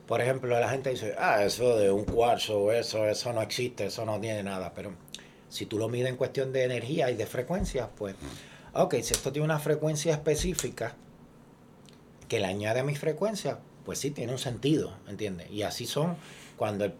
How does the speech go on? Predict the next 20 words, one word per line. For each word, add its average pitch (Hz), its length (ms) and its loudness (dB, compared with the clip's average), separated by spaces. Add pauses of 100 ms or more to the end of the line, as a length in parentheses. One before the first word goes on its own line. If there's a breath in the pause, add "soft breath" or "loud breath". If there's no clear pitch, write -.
lo, 98 560 0
las 98 220 -4
galaxias 101 520 -4
se - 80 -4
acercan 135 500 -2
a 113 120 -2
otra, 117 720 -2
a - 60 -4
otras 120 240 -2
galaxias 123 600 -2
o 95 140 0
los 87 400 -4
sistemas 101 440 -8
solares, 123 420 -2 (440 loud breath)
a 92 160 2
otros 104 420 2
lugares, 147 380 2
pues 107 160 -2
se 107 100 0
activan, 139 600 0